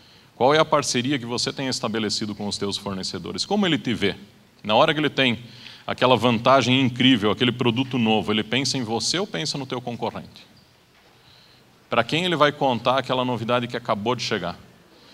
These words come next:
Pra quem ele vai dar aquela vantagem que ele só pode dar pra um ou dois clientes?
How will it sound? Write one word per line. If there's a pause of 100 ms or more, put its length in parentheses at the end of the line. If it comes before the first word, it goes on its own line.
(240)
Pra
quem
ele
vai
dar
aquela
vantagem
que
ele
só
pode
dar
pra
um
ou
dois
clientes?